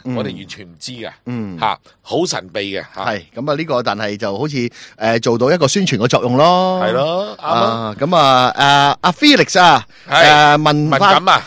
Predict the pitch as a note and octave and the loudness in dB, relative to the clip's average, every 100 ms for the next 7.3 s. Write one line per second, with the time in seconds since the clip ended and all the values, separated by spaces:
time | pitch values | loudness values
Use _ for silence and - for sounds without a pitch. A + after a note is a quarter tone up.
0 | - - C3 A#2+ G#2 G2 D#3 D3+ C3+ B2 | -10 -4 -2 0 -2 -2 2 4 2 0
1 | C#3+ D3 G3 F3+ B2 A#2 F#3+ C3+ B2 B2+ | -2 -2 0 0 0 0 0 2 4 4
2 | B2 C3 G3+ F3+ E3 - - - - E3 | 2 0 2 0 -2 -8 -14 -6 -2 0
3 | D3+ A#2+ B2+ A#2 A#2 F3+ - - E3+ E3+ | 2 2 0 -6 -2 0 0 0 4 4
4 | C#3+ E3+ C3 A2+ - A#2 F#3+ F#3+ C#3 F3 | 4 2 2 -2 -4 0 0 0 -2 0
5 | F3 F3 A#2 B2 E3+ _ - - A2+ G#2+ | 0 0 0 -2 -4 _ -20 -8 -4 -2
6 | G#2 A#2 F3 C3+ C#3 A#2+ B2+ B2 F#2+ G2+ | -4 -6 -4 -2 -4 -4 -6 -4 -4 -4
7 | F2+ B1+ | -6 -10